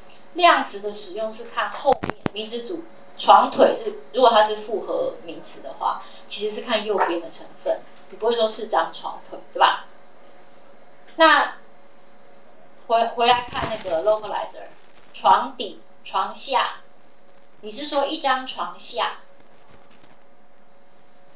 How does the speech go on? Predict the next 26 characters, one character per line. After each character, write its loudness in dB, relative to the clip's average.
还 -4
是 -6
说 -6
其 -8
他 -8
的？ -8
门 -4
后， 6
你 -12
当 4
然 0
是 -8
说 -6
这 -8
扇 -2
门 -14
后， -4
对 -6
不 0
对？ -4
所 2
以 4
可 2
见 4
这 2
个 6